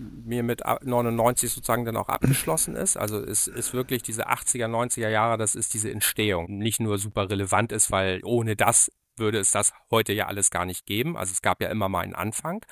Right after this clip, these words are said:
aber das ist eben dann auch umso wichtiger, auch zu erhalten und zu dokumentieren und, und zu publizieren, weil wenn das verloren geht, dieses Wissen und diese, äh, Bilder, diese Inhalte, ähm, dann ist das, dann sind die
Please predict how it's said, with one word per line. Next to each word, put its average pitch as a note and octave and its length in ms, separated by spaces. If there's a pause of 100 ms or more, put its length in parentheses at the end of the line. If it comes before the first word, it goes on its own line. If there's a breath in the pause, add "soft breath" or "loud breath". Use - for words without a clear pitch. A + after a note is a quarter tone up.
(200 loud breath)
aber G2+ 220
das G#2+ 180
ist B2 140
eben A2+ 200
dann A2 160
auch G#2+ 140
umso A#2 360
wichtiger, A2 520 (220 soft breath)
auch - 140
zu - 160
erhalten G2 500
und A2+ 100
zu A2 100
dokumentieren G#2+ 800
und, G#2+ 200
und G2 200
zu G2+ 120
publizieren, C#3+ 640
weil G#2 160
wenn G2 140
das G#2 180
verloren G#2 500
geht, C#3 220
dieses F#2+ 300
Wissen D3+ 380
und G#2 180
diese, F#2+ 280 (460 soft breath)
äh, F#2 240
Bilder, G#2+ 380
diese G#2 220
Inhalte, B2+ 720
ähm, G#2 320
dann G#2 240
ist A2 200
das, A2 300 (320 soft breath)
dann A2 160
sind A2+ 200
die G#2+ 340